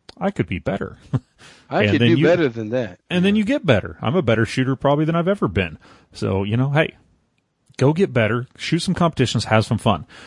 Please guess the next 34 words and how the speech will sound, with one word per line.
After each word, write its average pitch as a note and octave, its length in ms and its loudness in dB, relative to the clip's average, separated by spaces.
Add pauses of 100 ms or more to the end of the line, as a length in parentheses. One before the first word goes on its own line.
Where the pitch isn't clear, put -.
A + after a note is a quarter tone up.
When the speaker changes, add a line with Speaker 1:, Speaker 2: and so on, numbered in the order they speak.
(320)
Speaker 1:
We're A#2+ 140 0
gonna C3+ 160 0
talk - 340 -2
about G#2 320 -2
some B2+ 200 0
of G#2+ 60 0
the G2 60 -4
gear A#2 560 0
and F#2+ 300 -6
some A#2 160 -2
of G2+ 60 -2
the F#2 80 -2
stuff A2+ 440 0
and G#2 120 -6
some C3 160 -2
of - 20 -2
the F#2 80 -2
fun D#3+ 340 2
stuff E2+ 300 -2
that G2 140 -6
we G2+ 120 -4
use F2+ 400 -6 (360)
and G2 160 0
what A2 180 0
we A2 160 0
do F#2+ 460 2 (380)
to G2 120 0
kinda F#2+ 380 -2 (200)
cheat. - 460 -2 (500)
Cheat's - 280 0
not E2 100 0
a D#2+ 60 -2
good E2 140 0
word. E2 200 -2